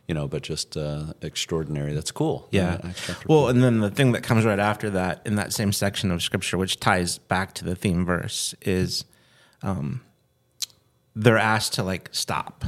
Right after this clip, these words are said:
Speaker 2: <laughs> stop talking about Jesus, stop
Speaker 1: Mm-hmm.
Speaker 2: using his name.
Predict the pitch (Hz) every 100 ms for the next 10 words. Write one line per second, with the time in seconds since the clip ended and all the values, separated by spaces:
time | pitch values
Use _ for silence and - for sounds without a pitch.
0 | - 147 - - - 131 147 139 110 104
1 | 110 107 98 92 98 95 98 - 92 90
2 | - 82 71 104 107 113 107 98 95 95